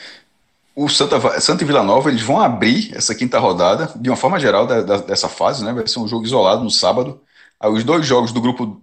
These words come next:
D acontecem no domingo e o outro jogo do grupo do Santa, que é o grupo C, vai ser só na segunda-feira, que é Brusque e Ituano. Então, assim, não tem aquela conta,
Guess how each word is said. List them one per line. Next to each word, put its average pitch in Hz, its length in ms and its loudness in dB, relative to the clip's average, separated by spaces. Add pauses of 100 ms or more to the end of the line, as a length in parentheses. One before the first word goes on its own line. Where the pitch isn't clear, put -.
(120)
D 98 460 -2 (220)
acontecem 107 680 -2
no 120 80 0
domingo 131 560 -2
e 139 60 -2
o 120 60 2
outro 196 260 2
jogo 131 260 0
do 117 100 -2
grupo 120 200 -4
do 120 60 -6
Santa, - 340 -4
que - 100 -8
é 113 40 0
o - 20 -4
grupo 110 200 -4
C, - 320 -2 (320)
vai - 100 2
ser 135 140 -2
só 160 180 2
na 247 80 2
segunda-feira, 160 540 0
que 120 100 -2
é - 20 0
Brusque 117 360 -2
e - 40 -4
Ituano. 95 400 -2
Então, 131 160 0
assim, 98 320 -2 (360)
não 117 100 -4
tem 214 380 2
aquela 165 300 4
conta, 143 500 2